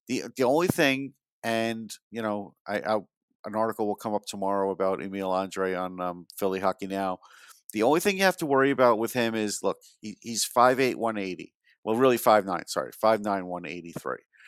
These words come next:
Um, he is a little feisty, so he does hit, but he's gotta stay away from the big hit. You know, he,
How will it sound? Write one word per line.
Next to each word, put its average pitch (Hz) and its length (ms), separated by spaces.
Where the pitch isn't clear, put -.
Um, 90 420
he 123 160
is 143 120
a 156 60
little 147 180
feisty, 120 500
so 117 200
he 110 120
does 117 300
hit, 107 380
but 107 300
he's 143 300
gotta 131 220
stay 123 240
away 110 240
from 107 200
the 92 80
big 98 300
hit. - 260
You 98 80
know, 92 100
he, 123 320